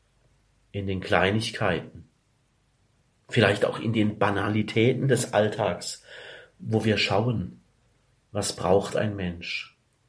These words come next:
wo wir schauen, was hilft jemandem. Diese Kleinigkeiten sind unser Weg, als Gemeinschaft heilig zu werden.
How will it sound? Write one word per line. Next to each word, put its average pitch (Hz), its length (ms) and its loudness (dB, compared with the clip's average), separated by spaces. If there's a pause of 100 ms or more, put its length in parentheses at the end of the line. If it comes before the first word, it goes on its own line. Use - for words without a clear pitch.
(120)
wo 98 200 -6
wir 95 120 0
schauen, 101 580 0 (360)
was 95 200 -2
hilft 135 420 4 (160)
jemandem. 101 720 0 (1300)
Diese 110 280 0
Kleinigkeiten 95 1080 -2 (800)
sind - 540 -6 (580)
unser 113 440 0
Weg, 101 560 -2 (1600)
als 117 360 2
Gemeinschaft 90 880 -2 (360)
heilig 87 580 -2
zu 90 180 -8
werden. 82 360 -10